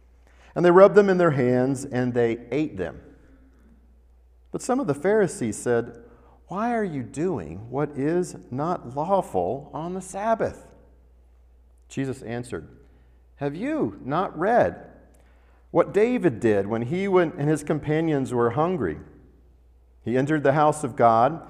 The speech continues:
He took and ate the bread of presence, which is not lawful for any but the priest to eat, and he gave some to his companions." Then Jesus said to them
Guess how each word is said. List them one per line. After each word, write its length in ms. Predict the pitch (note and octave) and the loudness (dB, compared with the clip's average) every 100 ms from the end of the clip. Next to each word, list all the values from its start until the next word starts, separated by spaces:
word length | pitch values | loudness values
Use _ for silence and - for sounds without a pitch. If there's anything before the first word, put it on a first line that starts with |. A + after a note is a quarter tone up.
| - | -12
He 180 | - D#3 | -2 -2
took 540 | D3+ F#3+ G#3 G3+ - - | 0 0 0 -2 -16 -4
and 340 | C#3 C#3 C#3 | -2 -2 0
ate 440 | G3 E3+ C3+ C#3 B2 | 2 2 0 -4 -4
the 80 | |
bread 300 | A2+ B2 B2 | -2 2 4
of 120 | A2+ - | 2 0
presence, 680 | G3+ G#3+ C#3+ A2+ C#3 - - - | 4 4 2 -2 -4 -12 -20 -12
which 180 | F#2+ G2 | -10 -8
is 100 | F#2 | -6
not 220 | G#2+ G2 | -4 -2
lawful 400 | G#2+ G#2+ G#2+ G2+ | 0 0 0 -6
for 220 | G2 G2+ - | -4 -8 -6
any 280 | B2+ C#3 F#2+ | -4 -4 -4
but 180 | F#2 | -6
the 60 | - | -8
priest 480 | - F3+ F#3 C3 - | -10 -6 -6 -8 -14
to 180 | - G2 | -14 -10
eat, 420 | G2 B2 - - - - - _ _ _ - | -8 -8 -10 -20 -20 -20 -20 _ _ _ -6
and 160 | G3 | -4
he 40 | F#3+ | -2
gave 300 | A#3 B3 - | -4 -4 -6
some 240 | F#3+ G3 | -6 -4
to 120 | G3 | -2
his 120 | G3 | -4
companions." 720 | G3 G3+ G3+ A3+ D3+ F2 - - - - _ _ _ _ _ _ _ _ _ _ _ _ _ _ | -4 -6 -4 -2 -4 -6 -12 -20 -20 -20 _ _ _ _ _ _ _ _ _ _ _ _ _ _
Then 540 | G#2 C3+ E3 D3 E3 D3 | -6 2 2 2 -4 -6
Jesus 380 | C3 D3+ C#3+ - | -2 -2 -2 -4
said 320 | E3 D#3 A#2 | 0 0 -2
to 40 | |
them 280 | F#2+ F2 - | -8 -8 -10